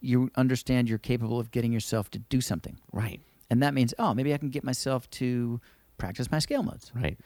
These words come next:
Speaker 1: Maybe I can get myself to send those emails to the people I'm afraid of
Speaker 2: Right.
Speaker 1: in the industry who I know I need so I can get that gig.
Speaker 2: Right,
Speaker 1: Maybe
Speaker 2: so
Speaker 1: I can make
Speaker 2: maybe your,
Speaker 1: myself"
Speaker 2: right, so maybe your commitment is for twenty-one days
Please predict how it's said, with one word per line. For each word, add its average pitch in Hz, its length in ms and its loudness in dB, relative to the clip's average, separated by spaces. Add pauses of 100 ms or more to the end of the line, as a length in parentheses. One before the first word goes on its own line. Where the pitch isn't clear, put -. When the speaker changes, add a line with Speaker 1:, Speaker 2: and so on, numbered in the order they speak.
(220)
Speaker 1:
Maybe 139 260 2
I 135 40 4
can 131 180 0
get 135 180 -2
myself 120 520 2
to 113 400 0
send 123 280 0
those 135 200 2
emails 147 340 -2
to - 80 -10
the 110 80 -6
people 110 240 -6
I'm 113 100 0
afraid 139 300 2
of 92 340 -2
Speaker 2:
Right. 95 140 4
Speaker 1:
in 110 60 8
the 117 80 4
industry 117 480 0
who 107 180 -2
I 98 80 0
know 107 160 2
I 104 60 4
need 101 260 2
so 98 140 2
I 90 40 2
can 92 100 -2
get 90 100 -2
that 87 120 0
gig. - 260 -4
Speaker 2:
Right, - 80 -12
Speaker 1:
Maybe 143 260 2
Speaker 2:
so - 80 2
Speaker 1:
I 123 100 2
can 113 220 -2
make 107 80 2
Speaker 2:
maybe 107 180 8
your, 110 220 6
Speaker 1:
myself" 120 200 -4
Speaker 2:
right, 113 220 0
so 95 140 2
maybe 104 240 6
your 101 160 4
commitment 87 500 4
is 85 160 2
for - 160 -2
twenty-one 104 540 6
days 76 500 2